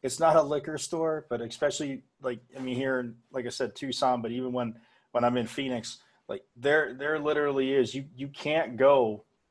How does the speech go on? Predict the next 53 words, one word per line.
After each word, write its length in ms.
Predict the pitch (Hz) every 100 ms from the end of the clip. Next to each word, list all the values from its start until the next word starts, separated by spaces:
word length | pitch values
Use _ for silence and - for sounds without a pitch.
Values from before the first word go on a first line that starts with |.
| _
in 100 | 120
most 300 | 120 131 127
areas, 360 | 127 127 120 107
like, 260 | 120 117 _ _ -
a 80 | 120
mile 420 | 117 127 131 117
without 380 | 107 123 113 113
hitting 260 | 127 127 120
a 60 |
Circle 340 | - 127 117 110
K 240 | 131 123
or 140 | 113
a 40 | 101
seven 340 | - 123 110
eleven. 400 | 101 104 113 - - _ _ _ - 622 - -
<laughs> 460 | 220 - - -
I 80 | 135
mean, 180 | 147 156
it's 180 | 165 180
funny. 380 | - 180 190 180
It's 140 | 147 -
funny 280 | 190 190
how, 400 | 175 156 160 160 170
no, 200 | 190 170
no, 160 | 131
and 180 | 123 143
I, 240 | 135 143 135
I'm 160 | 147 147
not 480 | 165 175 - 147 -
trying 200 | 156 151
to 60 |
make 160 | 143 127
light 200 | 139 135
of 80 | 127
it, 80 |
Ahmad, 300 | 120 123 120
you 60 | 123
know 120 | 139
that, 140 | 139 123
but 160 | 117 - - _ -
it 120 | 127
cracks 380 | - 165 170 -
me 200 | 160 156
up 180 | 156
how, 340 | 131 131 123 123 _ _ -
and 120 | 135
there 60 |
used 160 | 170 185
to 80 | 147
be, 120 | 156
like, 280 | 139 135 - _ _ _ _
seven 400 | - - 175 160
eleven 400 | 147 160 156 135